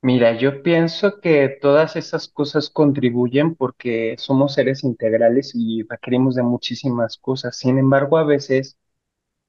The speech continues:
eso es una distorsión, ¿no? El hecho de, de pronto enfocarte sí en tu cuidado personal del cómo te arreglas y demás, muchas veces es un indicativo de cómo te sientes por dentro,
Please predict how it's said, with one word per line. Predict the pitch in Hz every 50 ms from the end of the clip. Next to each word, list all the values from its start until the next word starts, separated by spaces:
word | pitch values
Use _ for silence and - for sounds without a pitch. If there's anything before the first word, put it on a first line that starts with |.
| _ _
eso | 139 151 156 - 190
es | 165 - -
una | 165 160 165
distorsión, | 165 165 165 - - 131 117 120 - - 143 131 127 131 - _ _ _ _ _
¿no? | 131 139 156 190 180 -
El | 147 139 143
hecho | 147 143 - - - 165 165 165
de, | 151 165 160 151 147 143 135 135 131 131 127
de | 120 131 -
pronto | _ 135 135 135 135 131 - - 147 147
enfocarte | 147 143 - - - - - 127 131 131 - - 139 135
sí | 139 - - 170 175
en | 185 185 185
tu | 220 -
cuidado | - 160 151 147 143 143 143 151 151 151 -
personal | 160 143 131 - - 127 127 127 127 127 135 131
del | 135 139 135 139
cómo | - 135 131 135 131 127
te | - - 127
arreglas | 117 - - 135 139 139 139 135 131 127 127 - -
y | 110
demás, | 110 113 110 113 120 131 139 - - _ - - - - _ _ _ _ _ _ _ -
muchas | 147 165 165 170 220 208 185
veces | 196 190 196 208 190 -
es | 196 165 -
un | 196 180 180
indicativo | 180 175 165 151 - 127 123 - 139 143 147 160 165
de | 156 139 -
cómo | - 127 135 143 143
te | - - 123
sientes | - - 135 131 131 131 - 139 135
por | - _ - 113 117 110
dentro, | 117 117 113 - - 147 -